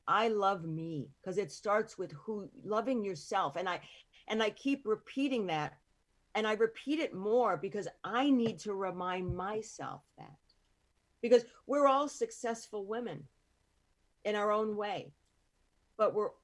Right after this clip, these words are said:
also vulnerable. And we also, even no matter how much we pump up others and we pump up ourselves, when we do get knocked down,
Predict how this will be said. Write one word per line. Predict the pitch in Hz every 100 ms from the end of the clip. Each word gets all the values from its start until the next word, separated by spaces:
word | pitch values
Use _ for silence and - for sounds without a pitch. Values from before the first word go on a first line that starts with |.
| -
also | 185 196 - 196 175
vulnerable. | 151 165 170 170 175 170 170 170 _ _ _ _ _ _ _ _ _ _ -
And | 190 180 180
we | 180
also, | 170 165 156 - 160 156 151 147 _ _ _ _ _ _ _ _ _ _ _ _ _
even | 220 220 214 202
no | 190
matter | 180 175
how | 180
much | 180 175 156
we | 170
pump | - 180 160
up | 156 151
others | 170 160 156
and | 156
we | 156
pump | 151 165 151
up | 151 147
ourselves, | 151 147 143 143 143 - _ _ _ -
when | 180 175
we | 175
do | 139 196
get | 175 185 -
knocked | 160 156 151
down, | 165 160 151 123